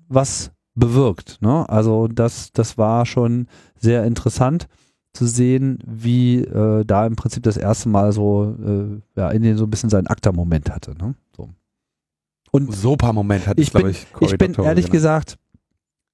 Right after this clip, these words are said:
Speaker 1: ja gut, das ist die amerikanische Perspektive, die europäische wäre
Speaker 2: <laughs>
Speaker 1: acta. Ähm,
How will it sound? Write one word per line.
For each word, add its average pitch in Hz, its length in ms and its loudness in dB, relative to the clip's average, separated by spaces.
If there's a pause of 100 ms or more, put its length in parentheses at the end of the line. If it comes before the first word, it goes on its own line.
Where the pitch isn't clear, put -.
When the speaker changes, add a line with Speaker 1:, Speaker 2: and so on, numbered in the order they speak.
(500)
Speaker 1:
ja 110 140 2
gut, 117 180 -6
das 107 60 0
ist - 40 -4
die 113 80 0
amerikanische 113 480 -2
Perspektive, 120 560 0
die 107 140 0
europäische 104 560 0
wäre 95 240 0
Speaker 2:
<laughs> - 20 -4
Speaker 1:
acta. 127 380 0 (520)
Ähm, 113 460 0